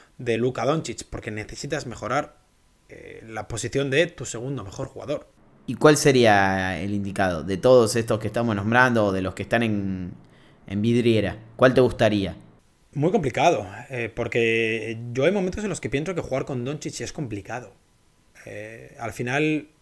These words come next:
Speaker 1: no, no digo que sea tan complicado como Trae Young, pero jugar con un jugador que amasa tanto el balón,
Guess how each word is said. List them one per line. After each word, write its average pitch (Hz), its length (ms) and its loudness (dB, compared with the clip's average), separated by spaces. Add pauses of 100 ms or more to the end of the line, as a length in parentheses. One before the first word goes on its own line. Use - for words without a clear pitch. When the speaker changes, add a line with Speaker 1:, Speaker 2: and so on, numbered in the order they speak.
Speaker 1:
no, 143 180 -16
no 143 180 -4
digo 160 220 4
que 139 80 -4
sea 143 140 -2
tan 135 160 -4
complicado 127 420 0
como 113 220 -6
Trae 131 240 4
Young, 147 340 4 (920)
pero 120 360 0
jugar 127 340 -4
con 180 120 -4
un 156 100 -2
jugador 139 420 2
que 117 100 -4
amasa 127 460 -4
tanto 139 280 -4
el 120 80 -2
balón, 120 440 -4